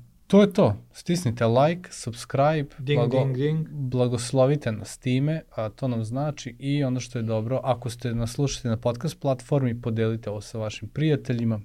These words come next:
Speaker 1: to nam znači. A,
Speaker 2: Možete nas finansijski podržati, imate
Speaker 1: takođe.
Speaker 2: naš PayPal.
Speaker 1: Imate PayPal u opisu, a sve ostalo... Ovaj,
Speaker 2: Da, to je bila pop kultura, nije bila
Speaker 1: Jeste.
Speaker 2: teologija uz jutarnji kafu.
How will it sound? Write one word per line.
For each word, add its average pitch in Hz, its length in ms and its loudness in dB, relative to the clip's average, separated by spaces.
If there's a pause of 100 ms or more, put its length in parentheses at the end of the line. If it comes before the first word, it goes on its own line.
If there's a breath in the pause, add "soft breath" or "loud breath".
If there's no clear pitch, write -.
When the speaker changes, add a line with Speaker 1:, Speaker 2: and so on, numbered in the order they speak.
(120)
Speaker 1:
to 117 120 -2
nam 101 160 -4
znači. 127 600 -2 (560 loud breath)
A, 107 500 -2
Speaker 2:
Možete 120 300 -4
nas 120 140 -6
finansijski 131 560 -4
podržati, 147 340 -4
imate 127 160 2
Speaker 1:
takođe. 120 220 0
Speaker 2:
naš 117 160 -4
PayPal. 131 540 -8
Speaker 1:
Imate 123 380 -2
PayPal 117 540 0
u 101 140 -6
opisu, 123 600 -6 (440 loud breath)
a 117 140 -4
sve 123 220 -4
ostalo... 107 640 -4 (160)
Ovaj, 101 540 -8 (200)
Speaker 2:
Da, 143 200 2 (160)
to - 120 2
je 147 60 8
bila 131 500 0 (160)
pop 120 240 -6
kultura, 120 440 4
nije 117 200 -2
bila 110 140 -4
Speaker 1:
Jeste. 113 140 -8
Speaker 2:
teologija 107 480 -10
uz 101 100 -12
jutarnji 107 320 -18
kafu. - 380 -16